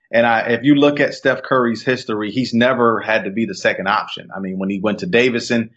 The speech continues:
he was the man. When he got drafted at Golden State, he was the man. And then all of a sudden, Kevin Durant comes on, and now he has to take a little bit of this backseat role, not only taking a backseat role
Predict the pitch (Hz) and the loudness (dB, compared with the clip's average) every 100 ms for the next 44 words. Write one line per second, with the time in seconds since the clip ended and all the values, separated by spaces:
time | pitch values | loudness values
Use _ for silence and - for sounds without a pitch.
0 | _ _ 117 110 104 107 110 113 110 107 | _ _ -2 -2 0 0 2 2 2 0
1 | 101 _ _ 98 98 98 90 107 107 104 | -4 _ _ -8 -2 -2 0 2 2 2
2 | 101 95 104 101 98 - 131 127 120 - | -2 -2 0 0 -2 -2 2 2 0 -8
3 | _ _ 120 117 101 104 107 120 117 107 | _ _ -2 -2 -2 -2 0 0 0 0
4 | 101 104 104 101 104 98 - 131 104 101 | -2 -2 2 2 2 0 0 0 0 -4
5 | - 110 107 98 101 117 - 117 104 101 | -2 -2 -2 -2 0 0 -2 -6 -4 -2
6 | 101 101 95 107 101 107 107 101 95 _ | 0 0 -2 -4 -4 0 2 0 -2 _
7 | _ _ _ 123 123 117 110 127 107 104 | _ _ _ 0 0 0 -4 -2 -2 -2
8 | 120 110 110 101 98 - 113 104 - 113 | -2 0 -2 -4 -6 -2 0 0 -6 -8
9 | 92 117 123 117 107 101 117 131 151 185 | -2 2 4 2 0 0 0 2 2 2
10 | 156 143 131 123 113 98 110 101 - 117 | 0 0 -4 -4 -6 -2 -2 -2 -4 -12
11 | - 92 120 123 101 90 90 | -10 -2 2 4 2 -2 -8